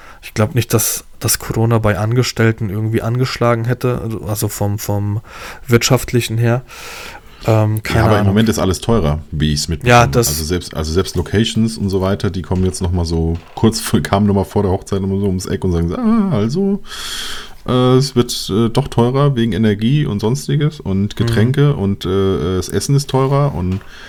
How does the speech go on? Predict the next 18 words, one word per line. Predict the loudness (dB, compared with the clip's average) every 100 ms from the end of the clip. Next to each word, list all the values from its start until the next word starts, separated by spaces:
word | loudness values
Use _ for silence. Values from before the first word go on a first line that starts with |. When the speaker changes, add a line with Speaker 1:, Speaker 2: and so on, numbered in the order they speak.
| -14 -6
Speaker 1:
Ey, | 0 2
Speaker 2:
ähm, |
Speaker 1:
ohne | 6 6 6
Spaß, | 6 4 4
also | 0 0
ich | 0
will | 4
jetzt, | 4 2 -6 -12 -14 -12
äh, | -14 -14 -14 -14 -12
Politik | 0 4 4 2 -2 -4
komplett | -2 2 2 2
aus | -2
diesem | 0 -2 0
Podcast | 0 0 -2 0
rauslassen, | 0 0 -2 -2
aber | 0
man | 2 2
hat | 0